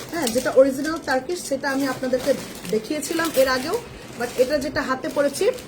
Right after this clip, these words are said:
এটা kind of Turkish, মানে দেখতে, এটা আমি যদি আপনাকে মিথ্যা বলে বলতাম যে, "আপা, এটা অরিজিনাল টার্কিশ একটা জিনিস দেখাচ্ছি," no আপু, এটা অরিজিনাল টার্কিশ না। অরিজিনাল টার্কিশ হলে এটা অনেক প্রাইস হইতো। এটা অরিজিনাল টার্কিশ না, but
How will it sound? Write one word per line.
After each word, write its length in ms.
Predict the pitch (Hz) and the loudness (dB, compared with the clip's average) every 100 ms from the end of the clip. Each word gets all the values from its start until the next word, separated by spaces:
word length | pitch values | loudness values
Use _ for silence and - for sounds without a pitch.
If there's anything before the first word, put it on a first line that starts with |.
| - - - | -14 -10 4
এটা 300 | 269 349 392 - | 6 6 2 -2
kind 220 | 294 269 262 | 0 2 2
of 80 | 302 - | 0 0
Turkish, 300 | 262 240 339 - | 0 0 -4 -4
মানে 160 | 269 262 | 0 2
দেখতে, 320 | 233 262 - | 6 4 4
এটা 200 | 277 311 | -4 -2
আমি 160 | 302 311 | -2 -2
যদি 200 | 330 339 | -4 -4
আপনাকে 280 | 330 359 | -6 -8
মিথ্যা 320 | 311 302 - 330 | -6 -6 -4 -4
বলে 180 | 330 | -2
বলতাম 360 | 285 285 285 302 | 0 0 0 -2
যে, 80 | 277 | 0
"আপা, 260 | 233 320 | 0 0
এটা 220 | 294 277 311 | 0 0 2
অরিজিনাল 460 | 254 269 269 294 285 | 4 4 2 -4 -2
টার্কিশ 340 | 247 233 262 | -2 -2 -4
একটা 200 | 262 277 | -6 -2
জিনিস 220 | 262 262 | -2 0
দেখাচ্ছি," 420 | 226 202 208 - 151 - - - - - | 0 -2 -8 -8 -10 -10 -12 -12 -12 -2
no 60 | 269 | 2
আপু, 240 | 247 233 | 2 2
এটা 180 | 214 247 | 0 2
অরিজিনাল 440 | 233 247 240 247 247 | 6 6 6 -2 -2
টার্কিশ 400 | 214 220 226 - | -6 -6 -10 -8
না। 60 | 185 - - - - | -12 -12 -14 -16 -4
অরিজিনাল 320 | 226 226 269 277 | 0 2 2 2
টার্কিশ 340 | 269 240 277 302 | 0 0 -2 0
হলে 140 | 294 | 2
এটা 140 | 262 | 4
অনেক 240 | 247 240 269 - | 2 2 -2 -2
প্রাইস 260 | 233 214 | -2 0
হইতো। 220 | 214 185 151 - - | -2 -4 -8 -10 -12
এটা 160 | 220 233 | 0 6
অরিজিনাল 360 | 226 233 240 | 6 6 -2
টার্কিশ 400 | 240 226 247 247 - | -2 -4 -4 -6 -4
না, 120 | 370 | -2
but 100 | 269 | -2